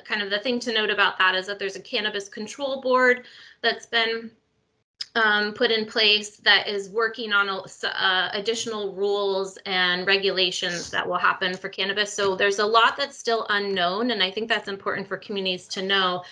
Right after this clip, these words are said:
especially if you're thinking about whether or not to have a vote on this in the community. Um, you, one of the things I recommend is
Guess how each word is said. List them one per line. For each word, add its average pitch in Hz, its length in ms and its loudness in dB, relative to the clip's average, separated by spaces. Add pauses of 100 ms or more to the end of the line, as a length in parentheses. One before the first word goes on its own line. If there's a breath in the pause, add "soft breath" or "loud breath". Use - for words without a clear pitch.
(460 loud breath)
especially 254 520 2
if 220 100 0
you're 208 100 -6
thinking 285 460 2
about 196 360 2
whether 196 240 0
or 190 60 0
not 180 240 -2
to 208 80 -10
have 190 240 -4
a 180 100 -4
vote 190 260 0
on 226 200 -2
this 247 200 -6
in 247 100 -2
the 247 100 -2
community. 247 680 0 (760 soft breath)
Um, - 140 -4 (120)
you, 202 340 0
one 226 280 2
of 214 80 2
the 220 80 2
things 208 240 -2
I 220 200 6
recommend 202 640 0
is 185 440 -4